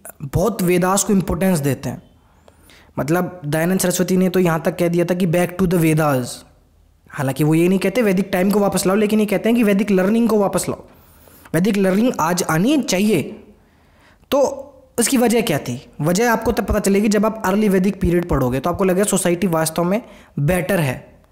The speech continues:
बाद में जाके सोसाइटी में डिस्टिंक्शंस आए हैं। तो ऐसे ही मंडल जो लेटर डेवलप हुए, उसमें पुरुषुक्ता है। पुरुषुक्ता मतलब चार, चार वर्णा जो है यहाँ पे आपके ब्राह्मण, क्षत्रिय,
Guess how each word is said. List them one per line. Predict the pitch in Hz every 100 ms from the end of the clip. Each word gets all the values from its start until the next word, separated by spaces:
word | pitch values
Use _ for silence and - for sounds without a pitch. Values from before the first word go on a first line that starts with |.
| -
बाद | 143 175 214
में | 240
जाके | 226 214 -
सोसाइटी | 180 190 185 196
में | 202 180 160
डिस्टिंक्शंस | 156 - 196 180 170 165
आए | 135
हैं। | 123 - - - _ _ _ _ _ _ _ _ _ _ _ - _ -
तो | 269 269 - - - - _ _ _ _ _
ऐसे | 202 208 247
ही |
मंडल | 233 196 196 202 233
जो | 233
लेटर | 214 196 214
डेवलप | 180 180 175
हुए, | 170
उसमें | 190 185 202
पुरुषुक्ता | 202 196 208 - 214 - 156
है। | 131
पुरुषुक्ता | - 196 - 220 208 214
मतलब | 208 208 233 226 - - -
चार, | 175 190 208 202 -
चार | 196 190 196
वर्णा | 185 190 202 196
जो | 185
है | 170 151
यहाँ | 143
पे | 135
आपके | 147 -
ब्राह्मण, | 156 143 147 156 151
क्षत्रिय, | - 151 151 151 156